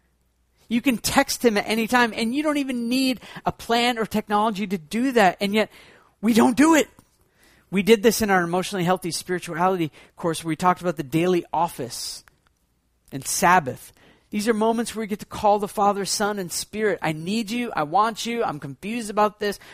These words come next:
Would you help me enjoy this? I've been thinking about the gentleness of Jesus lately.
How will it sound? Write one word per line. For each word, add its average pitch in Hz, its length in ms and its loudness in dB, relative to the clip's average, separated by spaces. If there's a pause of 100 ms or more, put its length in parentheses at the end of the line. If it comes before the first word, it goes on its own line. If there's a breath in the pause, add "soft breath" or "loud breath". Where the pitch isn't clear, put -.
Would 165 160 -6
you 175 80 -2
help 202 160 4
me 196 140 -4
enjoy 190 420 -2
this? 208 260 0
I've 180 220 4
been 175 140 -6
thinking 214 340 -6
about 196 160 0
the 175 80 0
gentleness 190 640 -4
of 135 100 -10
Jesus 180 500 -6
lately. 214 380 0